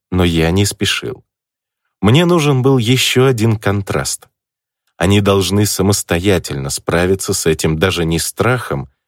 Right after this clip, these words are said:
а лёгким опасением от непонимания ситуации. Наконец-то все немножко расслабились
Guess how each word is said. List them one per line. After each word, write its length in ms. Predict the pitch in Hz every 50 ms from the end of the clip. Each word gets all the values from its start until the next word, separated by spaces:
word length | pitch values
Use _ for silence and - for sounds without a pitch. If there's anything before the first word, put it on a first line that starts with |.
| _ _ _ -
а 120 | - 101
лёгким 520 | 95 87 80 80 85 - - - 104 101
опасением 640 | 92 85 - 82 78 - - - 78 80 85 90 95
от 180 | - - - -
непонимания 640 | 87 78 - 82 80 80 78 76 76 73 73 73 73
ситуации. 800 | - - - 73 - 85 78 73 - - - - - - - - _ _ _ _ _ _ _ _ _ _ _ _ _ _ _ _ _ -
Наконец-то 600 | 131 127 - 147 147 151 147 113 - - - 98
все 260 | - - - 120 110
немножко 500 | 101 95 90 90 87 82 - - - 85
расслабились 760 | - 82 - - - 110 135 147 131 131 120 127 117 - -